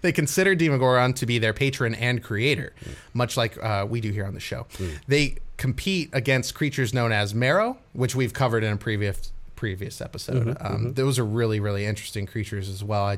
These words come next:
Speaker 1: definitely recommend you guys check that episode out.
Speaker 2: Mm-hmm.
Speaker 1: Uh, they've been, uh, yeah, they've been covered. So, uh, they rival with those creatures as to who is the greatest and most favorite servant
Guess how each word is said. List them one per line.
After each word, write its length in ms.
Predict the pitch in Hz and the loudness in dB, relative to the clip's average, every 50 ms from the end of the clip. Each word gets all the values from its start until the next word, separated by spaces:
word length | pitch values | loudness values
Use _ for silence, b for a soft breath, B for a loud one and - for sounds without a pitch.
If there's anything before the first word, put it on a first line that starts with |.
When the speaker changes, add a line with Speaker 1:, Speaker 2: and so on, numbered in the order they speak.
| 101 - | -4 -4
Speaker 1:
definitely 280 | - 110 101 - 107 101 | -4 -4 -4 -4 -4 -4
recommend 360 | 101 98 98 - - 95 104 | -4 -4 -6 -6 -8 -8 -8
you 40 | 147 | -6
guys 160 | 160 113 - | -8 -8 -8
check 200 | - - - - | -8 -8 -10 -8
that 160 | - - 120 123 | -8 -8 -10 -10
episode 280 | - - - - 131 156 | -10 -10 -8 -8 -6 -4
out. 200 | 185 165 - - | -6 -6 -8 -10
Speaker 2:
Mm-hmm. 320 | - - 104 98 110 147 135 - - | -8 -6 -4 -4 -4 -4 -6 -6 -2
Speaker 1:
Uh, 320 | 117 117 117 113 110 104 - - - _ _ - | 0 2 2 2 2 0 -2 -6 -14 _ _ -18
they've 500 | 87 90 123 120 139 143 147 143 131 131 | -14 -12 -4 0 2 2 2 2 0 0
been, 420 | - 139 131 123 117 117 107 - - - - - | 2 2 2 2 2 0 -2 -6 -10 -18 -16 -8
uh, 540 | - 113 110 107 107 104 101 101 101 101 104 104 - - _ - | -4 -2 0 2 2 2 2 2 2 0 -2 -4 -8 -14 _ -6
yeah, 180 | - 120 95 | -4 -2 0
they've 160 | 98 117 117 107 | 0 0 0 -2
been 120 | 117 107 | -2 -4
covered. 400 | - - 110 98 98 95 98 - | -4 -2 -2 -2 -2 -4 -4 -4
So, 320 | - - 139 123 117 113 B B B B B B B B B B - | -2 0 2 2 2 0 B B B B B B B B B B -2
uh, 300 | - 117 113 107 107 101 - - - - - - - - - - - _ - - - _ _ _ _ _ _ _ _ _ _ - - | 0 2 4 4 2 0 -2 -8 -14 -16 -16 -20 -20 -20 -20 -20 -20 _ -20 -20 -20 _ _ _ _ _ _ _ _ _ _ -16 -12
they 480 | 131 127 110 120 120 131 143 156 156 | -12 -10 -10 -4 0 4 4 6 6
rival 360 | 147 135 143 151 160 156 156 | 6 6 6 6 6 6 4
with 200 | 135 127 107 107 | 4 2 2 2
those 300 | - 127 127 127 123 - | 2 2 4 4 2 0
creatures 560 | - - - 120 110 104 - 110 104 104 101 - | -2 -4 -2 -2 -2 0 0 0 0 0 -2 -2
as 280 | 92 104 104 - - | -2 -2 -4 -4 -4
to 120 | - - 104 | -4 -4 -2
who 180 | - - 131 127 | 0 0 2 2
is 120 | 117 - | 2 0
the 80 | - 120 | -2 0
greatest 360 | - 147 156 131 127 - - | 2 4 4 4 4 2 0
and 80 | 120 | 0
most 160 | 117 110 104 - | 0 0 0 0
favorite 320 | - 123 117 104 101 - | 0 0 0 0 -2 -4
servant 460 | - - - 147 147 127 107 107 101 | -2 0 2 2 2 2 2 0 -2